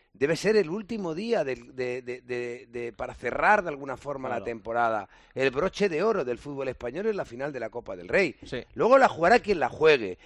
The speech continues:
Speaker 1: y habrá más atractivas y menos atractivas. Pero es, es, es algo, mm,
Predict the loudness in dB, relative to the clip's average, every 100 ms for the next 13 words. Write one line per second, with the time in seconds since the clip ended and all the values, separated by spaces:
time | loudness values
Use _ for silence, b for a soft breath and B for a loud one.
0 | b 4 6 6 4 2 0 -4 -6 -4
1 | 0 2 0 -4 -6 -6 -8 -10 -10 0
2 | 0 0 -4 _ b b b b -10 -8
3 | -6 -4 -6 -6 -6 -6 -6 -8 -4 2
4 | 2 0 -6